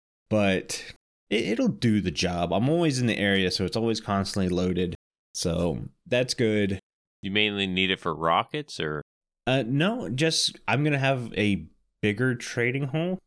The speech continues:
Speaker 1: coming. I keep talking about this. Originally, the trader hall idea, I was gonna build it, like, episode two or three,
Speaker 2: Mm-hmm.
Speaker 1: but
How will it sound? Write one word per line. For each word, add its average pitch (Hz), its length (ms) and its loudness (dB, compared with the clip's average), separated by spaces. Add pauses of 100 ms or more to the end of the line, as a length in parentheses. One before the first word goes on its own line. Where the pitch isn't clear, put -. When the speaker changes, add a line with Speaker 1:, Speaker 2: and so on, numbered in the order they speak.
(220)
Speaker 1:
coming. 165 440 -2 (300)
I - 60 -4
keep - 220 -4
talking 110 320 0
about 92 180 2
this. - 200 -4 (440)
Originally, 156 400 2
the 117 80 2
trader 131 380 -2
hall 127 240 0
idea, 98 440 0 (380)
I 101 80 2
was 117 180 4
gonna 120 220 0
build 92 320 0
it, 113 140 0
like, 87 200 -4
episode 98 480 -4
two 92 240 0
or 92 60 0
three, 90 380 -2 (280)
Speaker 2:
Mm-hmm. 101 260 -8 (260)
Speaker 1:
but 98 360 -2